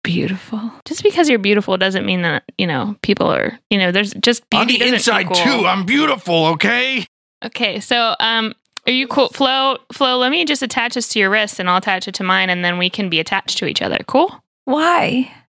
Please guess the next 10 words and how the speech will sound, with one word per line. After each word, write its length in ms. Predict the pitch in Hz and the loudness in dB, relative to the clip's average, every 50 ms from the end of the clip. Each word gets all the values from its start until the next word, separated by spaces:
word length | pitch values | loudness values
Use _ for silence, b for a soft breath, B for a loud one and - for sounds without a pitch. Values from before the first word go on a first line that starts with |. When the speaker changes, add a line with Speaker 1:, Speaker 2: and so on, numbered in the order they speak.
| _ _ _ _ - | _ _ _ _ -2
Speaker 2:
I, 140 | 139 - - - | -2 -2 -2 -2
I 100 | - 240 | -4 -4
told 240 | 240 - 320 415 392 | 0 2 2 4 4
you 80 | 294 208 | 4 4
it's 160 | 185 185 - | 4 2 0
a 40 | 208 | -2
custom 360 | - - 262 262 - - 233 | 0 0 0 2 2 2 4
in 120 | 196 190 185 | 4 4 4
my 120 | 180 180 | 2 2
village. 600 | 185 196 226 254 226 - - - - - - - | 2 2 2 4 2 2 0 -2 -2 -4 -6 -6